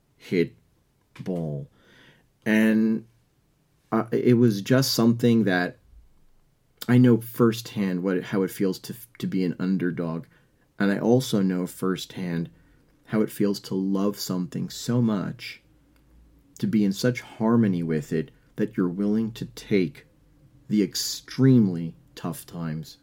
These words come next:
being ignored, being embarrassed, being useless pretty much in that particular endeavor. And I believe that,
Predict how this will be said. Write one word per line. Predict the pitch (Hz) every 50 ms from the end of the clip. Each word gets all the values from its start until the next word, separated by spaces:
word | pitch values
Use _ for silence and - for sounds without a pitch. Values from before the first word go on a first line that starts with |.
| - 95
being | 92 101 95 95 95 95 90 95
ignored, | 87 - - 90 90 90 95 95 92 95 98 95 92 90 90 85 - - - - - _ _ _ _ _ _ - -
being | 107 101 98 98 95 95 - -
embarrassed, | 101 95 92 90 82 80 87 92 92 92 92 87 85 87 87 - - - - - -
being | 104 101 95 95 92 87
useless | - 101 95 101 107 117 120 117 117 - - 85 85 82 - -
pretty | - - - 90 82 85
much | 90 87 85 87 85 - - -
in | 95 92
that | 90 90 85 -
particular | - - 92 85 - - 95 85 - - 95 87 90 87 87
endeavor. | 85 87 87 80 82 82 90 82 - 90 76 73 - - _ _ _ _ - - - _ _ _ _ _
And | - 95 95 95 98 95 95 -
I | - 107
believe | 95 95 104 110 117 120 107
that, | 110 95 90 87 - -